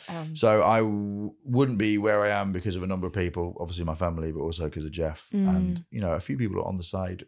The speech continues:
Speaker 2: you know, and then he basically had a bit of a, uh, an episode, like, seven years in, was like, "I can't pay for you anymore." Whether he
Speaker 1: Mm.
Speaker 2: lost money, we just went off a bit, a bit, a bit of an odd one.
Speaker 1: Mm.
Speaker 2: And then the school stepped in, like, "Look, you know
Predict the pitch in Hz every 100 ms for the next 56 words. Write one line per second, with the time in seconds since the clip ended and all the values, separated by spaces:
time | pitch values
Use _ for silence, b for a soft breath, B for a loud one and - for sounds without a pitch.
0 | - 107 90 87 B B B - 95 98
1 | 87 90 80 - 87 80 85 82 85 -
2 | - - - 85 - - 80 80 82 80
3 | - - - 80 80 82 85 80 80 71
4 | - _ _ - 87 80 82 73 67 67
5 | 69 85 B B - 80 82 80 - 80
6 | 78 78 73 85 82 65 - - 85 -
7 | - - 82 69 87 73 82 82 78 76
8 | 87 220 208 196 190 87 82 82 - 92
9 | 85 - - 78 64 78 73 - - 80
10 | 65